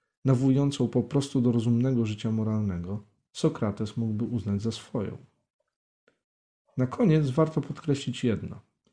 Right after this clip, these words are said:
Jeśli kiedykolwiek zdarzy się, że przed wykonaniem jakiegoś działania pojawi się nam w głowie jakaś wątpliwość co do trafności naszych decyzji,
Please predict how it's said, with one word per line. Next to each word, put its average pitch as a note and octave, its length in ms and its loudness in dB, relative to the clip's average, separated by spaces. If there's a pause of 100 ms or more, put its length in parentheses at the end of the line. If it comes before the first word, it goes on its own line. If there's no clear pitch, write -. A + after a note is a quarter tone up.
(560)
Jeśli D3 240 0
kiedykolwiek F#3 580 4
zdarzy C3 360 6
się, A#2+ 240 2
że A#2+ 100 2
przed A#2+ 240 0
wykonaniem C#3+ 520 2
jakiegoś C3 360 4
działania A2+ 500 4
pojawi C3+ 420 4
się C#3+ 180 2
nam B2 200 4
w A2+ 40 4
głowie A#2 320 4
jakaś A#2 320 4
wątpliwość A#2 720 2
co - 120 -6
do G#2+ 120 -2
trafności B2+ 600 -4
naszych A2 300 -2
decyzji, G#2 580 -4